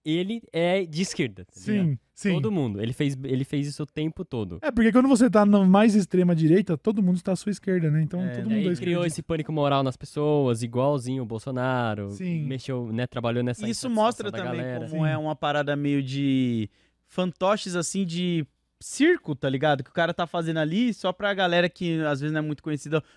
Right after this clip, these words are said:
Speaker 3: olhar e falar, "Nossa, esse cara é muito doido, muito diferente mesmo, né? Ele vai acabar com toda essa palhaçada." Mas não, no final é só um cirquinho que ele tá
Speaker 2: É
Speaker 3: fazendo
Speaker 2: só um
Speaker 3: ali,
Speaker 2: cirquinho.
Speaker 3: pá, pá, pá.
Speaker 2: Ele escolheu ela pra ser ministra e ela não foi só candidata à presidência. Ela também já foi ministra do Macri, tá ligado?
Speaker 3: Olha aí.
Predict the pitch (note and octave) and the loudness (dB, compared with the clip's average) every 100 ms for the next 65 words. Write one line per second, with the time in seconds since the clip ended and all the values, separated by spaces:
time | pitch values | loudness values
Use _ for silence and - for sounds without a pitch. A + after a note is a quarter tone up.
0 | _ E3 F#3 G#3+ G3+ B3+ - - G3 G3+ | _ -6 -4 -4 -4 -4 -6 -8 -4 -2
1 | F#3 G#3+ C4 G3 C3 C#3 G#3 E3 F3 G3+ | 0 -2 -4 -8 -2 2 2 2 -4 -4
2 | - A3 F#3 G3+ F3+ E3 F3+ E3 D#3 D#3+ | -6 -4 -2 -4 -4 -2 -2 0 0 -2
3 | F3+ F#3 F#3 G3 - G#3 G3 G#3+ G#3+ G#3 | -6 -8 -12 -12 -6 -6 -4 -6 -4 -4
4 | G3+ D#3+ - _ - D4 C#4 A#3 - G#3+ | -2 -4 -6 _ -8 -2 0 0 0 0
5 | G#3 A3 - C4+ A#3+ A#3+ G#3+ G3+ G3+ G#3+ | 2 -2 0 0 0 -6 -4 -4 -4 -4
6 | A#3 F#3+ G#3 B3 B3 C4+ B3+ A3 G#3+ F3+ | -4 -4 -2 -2 -2 0 -2 2 2 2
7 | G#3 A3+ - - C4 D4+ C4+ - G3+ F#3 | -2 -10 -10 -2 2 4 2 4 6 8
8 | G#3 A#3 E3+ F3+ G3+ G3+ F3+ E3 F3+ D#3 | 8 8 6 6 6 4 2 2 4 6
9 | D3+ G3 A#3+ - D#3+ G3 A#3 C#4 D#4+ E4+ | 6 6 4 0 -2 2 4 4 0 0
10 | F4 D4+ - B3 A#3 G3+ F#3 E3+ D#3+ E3 | 0 2 2 2 2 2 4 2 2 0
11 | D#3+ C#3+ C#3+ B2+ - - - G3+ A#3+ A3+ | 2 2 2 0 -8 -16 -2 4 4 4
12 | D#4+ D#4+ A3 E4 C#4 A3 C4+ C#4+ B3 A#3+ | 4 6 8 8 6 4 4 4 4 4
13 | A3 F#3 E3+ D#3 D3 C3+ C#3+ D#3+ G#3 F#3 | 2 4 4 2 0 0 2 4 6 6
14 | C#3 A#2+ C3+ C3 B2 | 4 2 -4 -4 -4